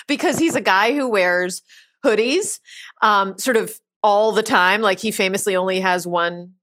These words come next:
suit that he wears when he has to be at official functions, um, because he's now, he's now the lieutenant governor. Um,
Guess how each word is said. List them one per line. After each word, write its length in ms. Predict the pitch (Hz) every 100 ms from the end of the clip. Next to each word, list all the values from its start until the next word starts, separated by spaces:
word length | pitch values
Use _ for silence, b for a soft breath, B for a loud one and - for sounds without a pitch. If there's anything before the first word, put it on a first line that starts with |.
| _ -
suit 440 | - 190 202 247 -
that 120 | 196
he 140 | 202 170
wears 440 | 165 165 175 180
when 120 | 185
he 60 | 180
has 180 | 170 -
to 60 |
be 80 | 175
at 60 | 170
official 320 | - 190 180
functions, 520 | 180 170 - 202 214 -
um, 300 | 190 165 160 -
because 180 | 190 190
he's 160 | 185
now, 140 | 165 -
he's 200 | - 165
now 120 | 165
the 160 | 151 147
lieutenant 320 | 160 - 151 156
governor. 260 | 147 147 B B B B -
Um, 500 | 208 208 190 180 170